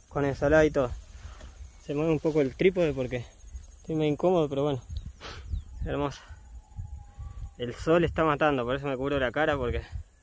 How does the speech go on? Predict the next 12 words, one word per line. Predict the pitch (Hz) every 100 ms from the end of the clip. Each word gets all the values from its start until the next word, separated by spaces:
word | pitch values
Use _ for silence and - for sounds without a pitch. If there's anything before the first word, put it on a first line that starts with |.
| - - - - - - - -
hermoso. | 185 190 180 - 143 135 - - - - -
Vamos | 147
a | 143
la |
agüita. | 139 135 - - - - - -
Ahí | 131
tenemos | 120 120 120 113
una | 117 120 -
con | 117 117
mosquita. | 110 - - 127 127 - - - - - - - - - - -
Qué | 131
lindo. | 120 123 120 120